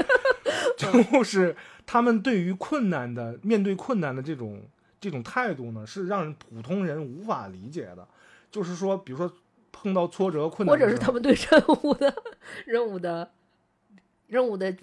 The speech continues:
Speaker 2: 发展方向也理解也跟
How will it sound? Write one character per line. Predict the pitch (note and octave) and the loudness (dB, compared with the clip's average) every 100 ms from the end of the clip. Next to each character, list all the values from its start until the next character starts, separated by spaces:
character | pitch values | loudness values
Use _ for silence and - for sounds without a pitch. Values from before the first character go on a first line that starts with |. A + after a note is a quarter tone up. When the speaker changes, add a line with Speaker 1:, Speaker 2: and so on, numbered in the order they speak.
| _ | _
Speaker 2:
发 | - A3 G#3+ | 2 2 2
展 | G#3 D#3 | -6 -8
方 | F#3 F3 F#3+ | -4 -4 -4
向 | G#3 F#3 | -6 -6
也 | F#3 | -4
理 | A3 | -4
解 | G3+ A3 - B3 | -4 -2 6 8
也 | C#4+ - G#3 | 8 4 -2
跟 | - C#4+ | -6 -8